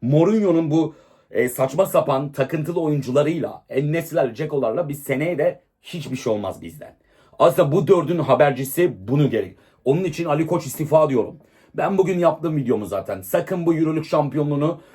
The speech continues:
sakın. Adamlar bakın Osimhen'in parasını topluyor. Biz Temu'dan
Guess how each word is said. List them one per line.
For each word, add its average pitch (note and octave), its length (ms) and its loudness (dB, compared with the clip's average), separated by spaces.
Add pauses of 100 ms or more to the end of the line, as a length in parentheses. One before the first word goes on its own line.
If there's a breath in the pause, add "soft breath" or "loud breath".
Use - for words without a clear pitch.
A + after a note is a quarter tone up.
(200 loud breath)
sakın. - 560 0 (300 soft breath)
Adamlar E3+ 600 4
bakın F#3 340 2
Osimhen'in F3 580 0
parasını C#3+ 460 -4
topluyor. F3+ 460 0 (240 loud breath)
Biz G3 380 -4 (140)
Temu'dan G3 800 0